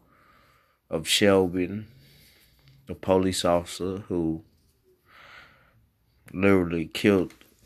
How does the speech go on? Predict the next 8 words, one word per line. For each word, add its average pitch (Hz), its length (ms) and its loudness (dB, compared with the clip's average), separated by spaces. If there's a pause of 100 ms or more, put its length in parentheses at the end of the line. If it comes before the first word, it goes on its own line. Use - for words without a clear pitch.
(1120)
a 80 100 -12
citizen. 92 720 0 (2000)
And 101 260 2
now 101 420 2
they 98 180 0
going 95 300 -4
to 90 80 -6 (140)
trial. 90 800 2